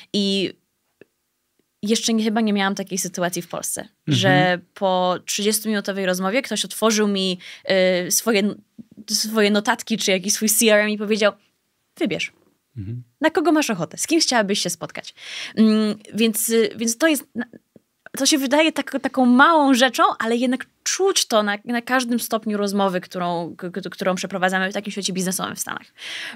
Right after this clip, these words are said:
Speaker 1: Mm, ale, e, pytanie, które zadałeś, było, było, co jeszcze f-, faktycznie jest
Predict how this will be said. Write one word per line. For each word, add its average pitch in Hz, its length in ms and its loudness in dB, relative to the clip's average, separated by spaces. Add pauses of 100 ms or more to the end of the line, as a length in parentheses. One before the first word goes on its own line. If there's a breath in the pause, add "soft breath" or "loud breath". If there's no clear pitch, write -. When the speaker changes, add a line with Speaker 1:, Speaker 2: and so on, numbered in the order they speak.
Speaker 1:
Mm, 196 540 0
ale, 202 340 4
e, 196 380 0 (140)
pytanie, 262 320 2
które 240 180 -2
zadałeś, 220 420 2
było, 196 280 -8
było, 190 180 -4
co 208 200 -2
jeszcze 196 560 -2 (120)
f-, 202 260 -16
faktycznie 180 460 -4
jest 175 480 -4